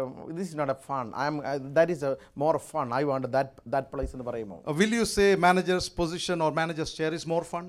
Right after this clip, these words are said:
Speaker 1: ഇല്ലെങ്കിൽ നിങ്ങളുടെ കമ്പനി, നിങ്ങളുടെ ഓർഗനൈസേഷൻ നിങ്ങളെക്കുറിച്ച് അപ്പോൾ എന്താ പറയുന്നത്?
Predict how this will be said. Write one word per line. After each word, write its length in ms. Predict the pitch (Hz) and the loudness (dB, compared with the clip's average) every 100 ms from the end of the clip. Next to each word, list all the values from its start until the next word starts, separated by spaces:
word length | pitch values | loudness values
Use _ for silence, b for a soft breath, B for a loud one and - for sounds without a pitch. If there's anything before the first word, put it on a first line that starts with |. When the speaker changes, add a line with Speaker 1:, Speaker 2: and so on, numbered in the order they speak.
| 170 | 0
Speaker 1:
ഇല്ലെങ്കിൽ 200 | 190 190 | 2 2
നിങ്ങളുടെ 180 | 190 190 175 | 0 0 2
കമ്പനി, 320 | 180 202 175 160 | 2 2 0 -2
നിങ്ങളുടെ 220 | 170 160 | 2 4
ഓർഗനൈസേഷൻ 540 | 185 190 190 190 175 156 | 4 2 -2 -2 -4 -4
നിങ്ങളെക്കുറിച്ച് 460 | 151 160 147 151 139 | -2 -2 -2 -4 -4
അപ്പോൾ 120 | 143 135 | -2 0
എന്താ 160 | 143 120 | 0 0
പറയുന്നത്? 360 | 117 113 101 | 0 -2 -6